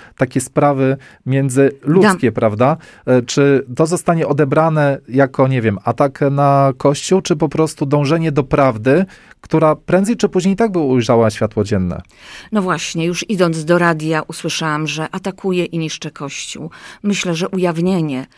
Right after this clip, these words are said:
Speaker 2: dla mnie, jak już tu wspomniałam, dla mnie to jest też bardzo trudne. Rozmowa o tym, o, o takich sytuacjach, bo to jest też mój Kościół. Yy,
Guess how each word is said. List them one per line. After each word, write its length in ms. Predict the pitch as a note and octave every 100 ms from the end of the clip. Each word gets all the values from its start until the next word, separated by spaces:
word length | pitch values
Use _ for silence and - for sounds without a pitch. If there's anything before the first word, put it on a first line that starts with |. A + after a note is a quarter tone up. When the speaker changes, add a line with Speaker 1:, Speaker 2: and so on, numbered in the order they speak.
| -
Speaker 2:
dla 160 | F#3+ A#3+
mnie, 160 | A3+
jak 180 | G#3 F#3+
już 140 | F#3+ -
tu 80 |
wspomniałam, 600 | - F#3+ F3+ E3+ D3+ D3+
dla 120 | D#3+ E3+
mnie 200 | E3+ D#3+
to 120 | E3
jest 280 | D#3+ - -
też 260 | F#3+ - -
bardzo 480 | D#3 D#3 D3 D#3 - -
trudne. 480 | F#3 F#3+ D#3 C#3 - - - -
Rozmowa 580 | F3 E3+ F3 E3 D#3+ E3
o 100 | E3
tym, 420 | E3 E3+ D#3+ E3+ - -
o, 180 | F3+ F#3
o 120 | F#3
takich 320 | F3+ F#3 F#3 -
sytuacjach, 760 | E3+ E3 D3+ D3+ - B2 D3
bo 100 | E3+
to 100 | F3
jest 260 | E3 D#3 -
też 240 | E3+ - _
mój 280 | E3+ D#3+ E3 -
Kościół. 480 | - F3 - - A#2+ - - - - - -
Yy, 80 | -